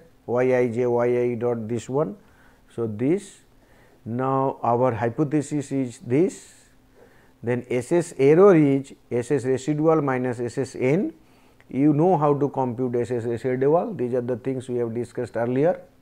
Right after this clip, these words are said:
So, once you know S S T A and B, S S residual you will be getting from here. Now, S S N is all non-additivity part, the other part is computed.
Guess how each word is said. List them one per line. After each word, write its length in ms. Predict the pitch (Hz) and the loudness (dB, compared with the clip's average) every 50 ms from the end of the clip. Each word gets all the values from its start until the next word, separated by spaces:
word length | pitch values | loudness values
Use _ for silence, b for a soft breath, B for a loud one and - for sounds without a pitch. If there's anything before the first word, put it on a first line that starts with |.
| _ b b b b b b b b b b b b | _ b b b b b b b b b b b b
So, 220 | - - 120 117 120 | -8 -4 -2 0 0
once 340 | 113 123 135 143 139 - | 0 0 0 -2 -2 -2
you 100 | 160 151 | -2 -2
know 120 | 147 139 135 | 0 0 0
S 180 | 131 117 - | -2 -2 -2
S 100 | 135 120 | -4 -6
T 340 | - - 131 131 131 131 117 - | -6 -6 -6 -4 -4 -4 -4 -2
A 220 | 120 123 127 123 - | -2 0 0 -2 -2
and 260 | 123 120 120 117 117 | -4 -4 -4 -2 2
B, 360 | 139 185 185 151 135 139 139 b b b b b b b | 4 4 4 4 2 0 -4 b b b b b b b
S 160 | 113 110 - | -6 -4 -4
S 140 | 131 127 113 | -2 -2 -2
residual 580 | 127 120 110 - 135 127 123 127 127 127 120 120 | -2 -4 -4 -4 -4 -2 0 0 0 0 0 0
you 80 | 123 | 0
will 240 | 123 120 113 120 117 | 0 0 -2 -4 -4
be 0 | |
getting 360 | 107 113 117 117 135 123 120 110 | -4 -6 -6 -6 -6 -6 -6 -6
from 220 | 127 120 113 113 | -6 -6 -4 -4
here. 320 | 113 131 147 175 202 269 - b b b b b b b b - | 0 2 2 2 2 0 -6 b b b b b b b b -6
Now, 180 | 117 117 120 | -4 -4 -4
S 300 | - - 127 127 - - | -2 0 0 0 2 2
S 200 | 170 160 156 - - | 2 2 0 -2 0
N 300 | - 135 147 160 165 170 | 2 4 6 6 4 4
is 160 | 156 147 131 139 | 2 0 0 0
all 300 | 127 127 127 131 117 - - - | 0 0 -2 -4 -6 -8 -10 -8
non-additivity 880 | - 123 131 135 139 143 139 135 127 120 135 135 135 131 120 117 127 117 | -6 -4 -2 -2 -2 -2 -2 -4 -4 -4 -4 -2 -2 -2 -2 -4 -4 -2
part, 380 | - 127 123 120 117 120 113 110 | 0 2 2 2 2 -2 -4 -4
the 60 | 113 | -4
other 240 | 113 117 135 127 113 | -2 -2 -4 -4 -4
part 340 | - 123 117 110 107 - 85 | -4 -4 -4 -4 -6 -8 -8
is 220 | 87 117 117 107 | -6 -6 -8 -6
computed. 640 | - 123 120 117 113 143 143 139 139 190 202 214 208 | -6 -6 -6 -4 -2 -2 -2 -2 0 0 0 0 -2